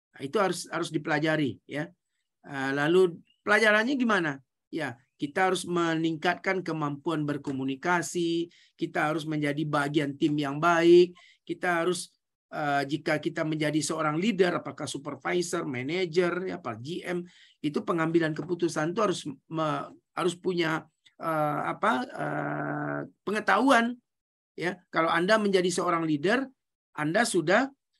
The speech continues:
eh, memiliki hak untuk mengambil keputusan. Terus bagaimana me-, mengambil keputusan yang baik, ya, decision making, ya, itu harus dipelajari. Lalu harus memiliki analisa yang kritis, ya.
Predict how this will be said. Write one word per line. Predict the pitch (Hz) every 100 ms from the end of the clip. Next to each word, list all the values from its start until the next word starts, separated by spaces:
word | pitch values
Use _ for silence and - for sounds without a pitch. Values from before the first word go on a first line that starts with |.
| _
eh, | 170 170 165
memiliki | 170 170 170 165 170 196 135
hak | 247 - -
untuk | 185 156 220
mengambil | 190 190 190
keputusan. | 196 190 233 233 208 208 208 _ _ _ _ -
Terus | 214
bagaimana | 190 180 180 311 269
me-, | 220 208 -
mengambil | 196 196 190 190
keputusan | 180 185 180 175
yang | 175
baik, | 160 156 147 -
ya, | 160 196 - _
decision | 175 165 185 185 180
making, | 175 160 165 135 127
ya, | 110 101 _ -
itu | -
harus | 202 180
dipelajari. | 175 165 160 151 135 104 _ _ _ _
Lalu | 170 226 240
harus | 196
memiliki | 196 196 190 196 233
analisa | 202 196 196 202
yang | 196 190
kritis, | 262 262 208 - - _ - - _ _
ya. | 160